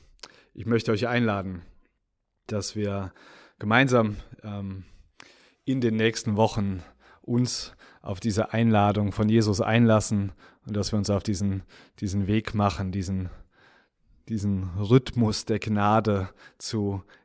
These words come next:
entdecken und zu schauen, wie, wie das unser Leben prägen und verändern kann. Ganz gleich, ob es gerade eine, eine Krisenzeit ist oder ob es eine gute Zeit ist. Leben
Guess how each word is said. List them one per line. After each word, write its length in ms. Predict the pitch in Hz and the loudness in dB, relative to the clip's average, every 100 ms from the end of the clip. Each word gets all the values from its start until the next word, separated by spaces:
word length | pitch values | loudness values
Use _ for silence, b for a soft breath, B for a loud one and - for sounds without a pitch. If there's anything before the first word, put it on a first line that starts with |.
| - | -12
entdecken 640 | 101 92 107 - 107 101 | -10 -4 -4 -2 -4 -4
und 260 | 98 98 | -6 -8
zu 360 | - - - 107 | -10 -14 -8 -6
schauen, 440 | - 107 104 101 | -4 -2 -2 -2
wie, 300 | 95 104 104 98 B B - | -4 -4 -4 -8 B B -6
wie 140 | 104 | -6
das 580 | 95 110 120 - - - b b | 0 2 2 -2 -6 -12 b b
unser 300 | - 110 101 | -8 -2 0
Leben 560 | 101 104 107 107 101 101 b b _ | 0 0 -2 -2 -4 -8 b b _
prägen 640 | - 104 104 107 107 101 95 b - | -8 -4 -4 -4 -6 -10 -14 b -12
und 180 | 101 | -10
verändern 560 | - 107 107 107 104 98 | -4 -4 -2 -2 -2 -4
kann. 400 | - 101 101 98 _ b b _ | -6 -6 -6 -8 _ b b _
Ganz 280 | 104 104 - | -6 -4 -6
gleich, 460 | - 104 104 - | -2 0 0 -4
ob 160 | 107 92 | -8 -8
es 140 | 95 | -8
gerade 420 | - 101 101 107 104 | -6 -2 0 0 -2
eine, 380 | 101 101 98 | -6 -8 -10
eine 160 | 104 101 | -10 -12
Krisenzeit 720 | - 123 143 131 - 110 104 | -4 0 0 0 0 0 0
ist 260 | 110 104 - | -4 -4 -6
oder 200 | 101 101 | -4 -4
ob 100 | 95 | -4
es 120 | 98 | -6
eine 220 | 104 101 | -6 -6
gute 320 | - 123 117 | -6 -6 -6
Zeit 380 | 98 - 95 92 | -8 -6 -6 -8
ist. 340 | 92 - - B B B B B B B B B | -10 -10 -12 B B B B B B B B B
Leben 560 | 101 101 107 110 107 | -6 -2 0 0 -2